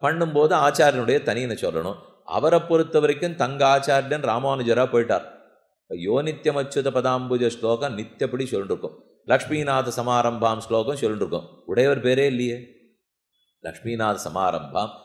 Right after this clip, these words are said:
நாதயாமன மத்தியமாம் அஸ்மதாச்சாரிய பர்யந்தாம் வந்தே குரு பரம்பராம். இதுல அஸ்மதாச்சாரியன்னு கூரத்தாழ்வான்னு சொன்னா அது உடையவரை குறிக்கும். அஸ்மதாச்சாரியன்னு இந்த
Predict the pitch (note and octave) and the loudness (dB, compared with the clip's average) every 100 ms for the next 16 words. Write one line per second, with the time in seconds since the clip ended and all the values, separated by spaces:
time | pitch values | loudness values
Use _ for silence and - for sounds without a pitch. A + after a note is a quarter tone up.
0 | _ - C#3 C#3+ B2+ A2 G#2+ A2+ F#2+ E2 | _ -2 0 2 2 2 -2 -4 -6 -6
1 | F#2 E2 G#2 - - - D#3 F3+ D#3+ C#3+ | -6 -4 -4 -6 -10 -4 -2 2 4 4
2 | C3 B2+ A#2+ A2 G2 F#2 E2+ - A2 - | 4 2 2 0 0 -2 -2 -2 -2 -4
3 | - D3 E3 D#3+ F3+ C#3 C3+ B2 G2 E2+ | -6 -4 0 2 2 2 0 2 0 -2
4 | D#2+ F#2 F#2 - - _ A#2 C3+ G2+ A2+ | -2 -2 -2 -8 -20 _ -2 0 2 0
5 | - F3 D#3 C#3+ C#3+ C3+ B2+ C3+ E3 E3 | 0 2 4 4 4 4 2 -2 -4 0
6 | D3+ E3 D#3+ C#3+ C3+ C3 A#2+ A2+ A2+ C#3+ | 2 2 4 4 4 0 -2 -4 -4 -2
7 | D3 D3 D3+ D3 B2+ B2+ A#2+ F2+ - - | 0 4 4 4 2 0 -2 -6 -8 -20
8 | _ _ _ - F#2 - D#3 C#3 C3 B2+ | _ _ _ -6 -6 -2 2 4 4 4
9 | A#2 A#2 D3 B2 | 2 2 -2 -2